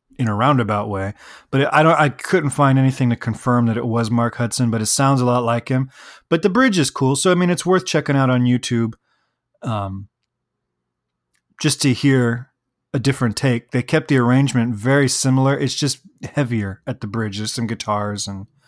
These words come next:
and stuff like that. So that's How,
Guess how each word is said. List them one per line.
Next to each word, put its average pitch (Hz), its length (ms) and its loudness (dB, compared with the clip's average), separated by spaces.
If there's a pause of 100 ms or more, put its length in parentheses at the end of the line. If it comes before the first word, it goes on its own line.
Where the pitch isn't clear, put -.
(540)
and 113 120 -8
stuff - 260 -8
like 101 200 -10
that. 104 200 -10 (540)
So - 160 -4
that's 220 220 2
How, 185 480 2